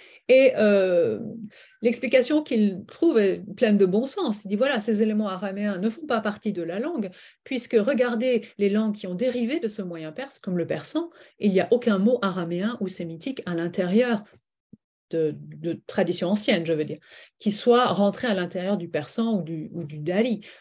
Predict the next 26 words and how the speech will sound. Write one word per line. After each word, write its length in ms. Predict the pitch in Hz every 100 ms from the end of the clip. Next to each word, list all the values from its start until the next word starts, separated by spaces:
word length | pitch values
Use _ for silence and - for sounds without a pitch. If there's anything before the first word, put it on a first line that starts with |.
| _
Donc, 140 | 240 240
ces 200 | 214 196
éléments 220 | 208 294
ne 100 | 226
font 180 | 233 226
pas 140 | 180
partie 240 | 208 - 185
de 80 |
la 120 | 156 151
langue, 240 | 214 277
ils 100 | 220
sont 120 | 214
simplement 420 | 202 208 208 180 247
des 180 | 180
éléments 260 | 170 160 196
graphiques. 540 | 165 151 - - _ _ _ _ _ _ _ _ _ _
Depuis, 580 | 185 233 - 262 277 339 - - - - _ _ -
on 120 | 269
les 220 | 285 233
appelle 680 | 226 208 233 233 214 180 165
de 140 | 180 185
différentes 560 | 156 - 180 156 -
manières, 580 | 190 220 262 262 262 254 202
idéogramme, 760 | 185 185 190 208 220 226 220
logogramme, 600 | 185 175 170 185 202 208
hétérogramme. 840 | 180 175 196 180 180 185 196 208